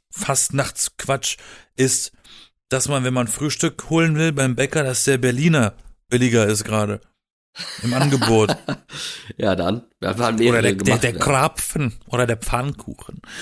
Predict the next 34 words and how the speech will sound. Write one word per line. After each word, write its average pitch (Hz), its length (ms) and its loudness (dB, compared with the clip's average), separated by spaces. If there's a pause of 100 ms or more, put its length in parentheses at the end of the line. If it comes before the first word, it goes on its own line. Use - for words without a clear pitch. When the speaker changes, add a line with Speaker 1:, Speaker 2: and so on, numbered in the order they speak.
(200)
Speaker 1:
Ich, - 520 -2
du 139 440 -2 (260)
wirst 127 400 -4
es 139 100 -2
nicht 127 220 -4
glauben, 127 480 4
aber 110 480 2
ich - 240 -6
komm 139 300 0
aus 127 240 0
dem 113 120 0
Süden 160 320 0
von 123 220 -2
Deutschland, 156 580 -2 (400)
aus 110 220 -6
dem 110 100 -4
Schwarzwald. 170 680 -2 (540)
Da 120 260 -2
wird 127 220 0
auch 123 220 -4
Fasching 117 380 -2
gefeiert 101 500 -6 (120)
zu - 140 -6
der 113 160 -4
Zeit. 104 400 -8 (240)
Auch 147 240 0
groß 101 400 -2
mit 135 160 -2
Umzügen 110 600 -2
und 104 240 -4 (140)
Kostümen 113 600 0
und 104 160 -2
so. 98 180 -4
Also 107 360 0